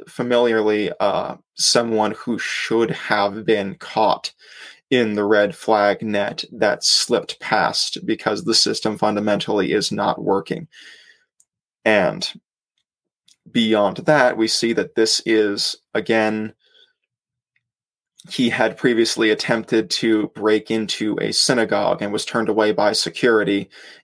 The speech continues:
in that same area, which is known for being a predominantly Jewish area in this, uh, outlying community of Chicago. And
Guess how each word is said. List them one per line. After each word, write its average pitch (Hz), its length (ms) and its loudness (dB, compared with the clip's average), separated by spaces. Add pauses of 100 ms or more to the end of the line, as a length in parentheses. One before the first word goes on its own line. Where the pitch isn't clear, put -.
in 117 160 0
that 98 180 -2
same 110 300 0
area, 107 280 2
which 110 220 2
is 110 160 0
known 123 440 0
for 113 300 2
being 110 420 0
a 101 40 -4
predominantly 107 760 0
Jewish 101 580 -4
area 101 500 0 (1500)
in 101 360 0
this, - 460 0
uh, - 300 0 (340)
outlying 104 400 2
community 101 480 -2
of 95 160 0
Chicago. 95 640 -2 (1300)
And 110 560 2